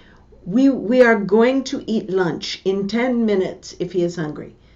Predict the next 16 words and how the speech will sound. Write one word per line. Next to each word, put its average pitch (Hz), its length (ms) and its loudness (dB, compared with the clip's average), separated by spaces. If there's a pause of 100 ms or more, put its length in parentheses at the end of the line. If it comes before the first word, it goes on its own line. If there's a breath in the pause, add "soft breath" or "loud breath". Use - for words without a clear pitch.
(420 soft breath)
But - 280 -2
stop 170 500 -4
screaming. - 720 -8
You 180 140 -6
do 170 200 -4
not 170 380 -2
scream. - 440 -14 (720 soft breath)
It 208 120 0
would 214 180 -4
take 208 220 -2
thirty 254 540 2
seconds - 760 -4 (460 soft breath)
to - 320 -6 (240)
discern 226 800 0
the 320 100 0
problem 175 640 -4